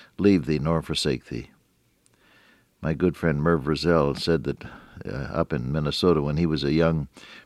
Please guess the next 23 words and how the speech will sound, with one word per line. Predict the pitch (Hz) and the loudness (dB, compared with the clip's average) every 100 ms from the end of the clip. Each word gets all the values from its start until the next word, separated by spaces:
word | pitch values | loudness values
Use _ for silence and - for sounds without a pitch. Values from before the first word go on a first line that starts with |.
| - | 0
preacher, | 95 - 67 69 | 2 2 -2 0
there | 76 | 0
was | 76 69 | -2 -2
a | 67 69 _ - | -4 -6 _ -4
dear | 90 90 | 2 6
old | 85 80 | 6 4
Swedish | - 95 80 - | 2 2 2 -2
brother | - 80 76 | 0 0 2
that | 64 69 | 0 -2
would | 69 - | -2 -4
quote | - 87 - | 0 0 2
that | 78 64 | 0 2
verse, | 85 80 - - - - - - _ - | 2 2 -2 -12 -20 -20 -20 -20 _ -6
and | 80 | -2
he'd | 82 76 | -2 0
say, | 85 85 | 2 4
"He'll | 87 95 | 4 4
never | 101 101 | 6 4
sake | 92 - 98 95 - 92 | 2 4 4 4 2 0
you | 87 | 2
nor | 85 85 | 2 2
forleave | 110 87 76 60 | 2 2 0 -2
you." | 55 80 | -8 -10